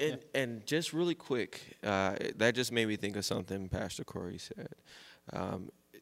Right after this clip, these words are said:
Speaker 1: you know, in terms of, you know, I mentioned doing the will of God.
Speaker 2: Yeah.
Speaker 1: Right? And, you know, there's certain things that we know that is the will of God, right?
Speaker 2: Mm.
Speaker 1: But it, that should not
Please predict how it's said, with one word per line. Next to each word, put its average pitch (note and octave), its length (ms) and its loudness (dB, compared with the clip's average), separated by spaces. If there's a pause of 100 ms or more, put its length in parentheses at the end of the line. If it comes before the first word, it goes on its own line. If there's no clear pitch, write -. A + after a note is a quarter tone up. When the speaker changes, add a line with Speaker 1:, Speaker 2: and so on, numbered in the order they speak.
(120)
Speaker 1:
you G#2+ 180 2
know, G#2 460 4 (200)
in G2 120 -4
terms B2+ 360 4
of, G2 640 4 (600)
you A2 100 2
know, G#2 80 6
I - 180 6 (460)
mentioned A2 460 4
doing G2+ 200 6
the F#2+ 80 2
will F#2 200 2
of G#2 120 -6
God. - 340 -4 (280)
Speaker 2:
Yeah. A#2 200 6 (120)
Speaker 1:
Right? F#2 280 0 (180)
And, F#2 540 0 (320)
you B2 160 8
know, A#2+ 120 12
there's A2+ 180 10
certain F#3 240 6
things A#2 180 4
that G#2+ 120 6
we G2 120 4
know G2 220 6
that G2+ 160 2
is F#2+ 140 -2
the G2 100 -4
will G2 220 -2
of - 140 -8
God, - 340 -8
right? - 260 -4 (160)
Speaker 2:
Mm. B2+ 200 -2 (280)
Speaker 1:
But - 520 6 (340)
it, - 220 -2 (140)
that B2+ 340 12
should - 320 4
not A2 280 8